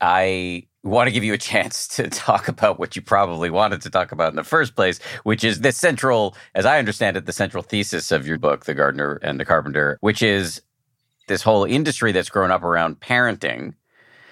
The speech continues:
But often the modern conceptions of parenting are profoundly wrong, you say. So I don't know if that's too much to bite off at the end of an interview, but I'd be interested to hear you say a little bit about it at least.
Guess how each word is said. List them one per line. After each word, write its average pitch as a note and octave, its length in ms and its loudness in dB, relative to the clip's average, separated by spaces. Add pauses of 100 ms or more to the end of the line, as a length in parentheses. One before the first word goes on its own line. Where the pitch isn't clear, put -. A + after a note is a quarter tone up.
(400)
But A2 140 6
often A2 840 2
the G2+ 140 -6
modern G#2+ 400 2
conceptions G#2 600 -2
of E2 100 -6
parenting E2 800 -2 (680)
are F2+ 300 6
profoundly F#2 640 0
wrong, E2+ 500 2
you C2 160 -12
say. B1 320 -2
So E2 380 -2 (880)
I G2 100 6
don't A#2 140 4
know A2+ 100 6
if G2+ 60 0
that's A2+ 260 0
too F3+ 140 -2
much D#3 320 0
to C#3+ 80 0
bite B2+ 260 2
off C#3 280 4
at B2+ 100 -4
the B2 180 0
end C#3 180 2
of A#2 100 0
an A#2+ 120 0
interview, D3+ 380 0
but A#2+ 160 0
I'd G#2 140 4
be A#2 120 0
interested A2 400 -4
to G2+ 80 0
hear G#2 140 2
you F#2 140 -2
say F#2 200 2
a F2 80 4
little A2 240 2
bit D2+ 160 -2
about C2+ 260 0
it C2+ 80 -4
at C#2 140 -4
least. - 340 -10